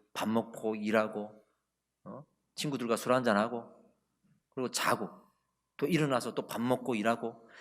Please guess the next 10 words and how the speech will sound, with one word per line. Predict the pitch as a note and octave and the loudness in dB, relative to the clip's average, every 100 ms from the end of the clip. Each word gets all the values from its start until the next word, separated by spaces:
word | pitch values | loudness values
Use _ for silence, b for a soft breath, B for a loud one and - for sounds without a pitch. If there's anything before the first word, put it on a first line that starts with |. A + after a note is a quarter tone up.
| - | 2
이 | A3+ | 6
일상이 | A#3+ A#3+ - A#3+ G3+ G3 F3+ | 6 8 8 8 8 6 4
반복되고 | C3 D3 E3+ F#3 - E3 D3 C#3+ G2 F2 - - - _ _ - | 2 2 2 2 4 6 6 6 4 -2 -14 -20 -20 _ _ -16
있다 | - E3 | 6 6
보면 | A2+ G#2 B2 G2 E2+ - - | 8 2 0 -2 -8 -16 -4
그냥 | G#3 G#3 | 2 2
그 | - | 2
일상을 | F#3+ F#3+ G3 | 0 2 0
우리는 | C#3+ D#3 A#2 | 0 -4 -4
놓쳐요. | A2+ - F#2+ | -4 -6 -12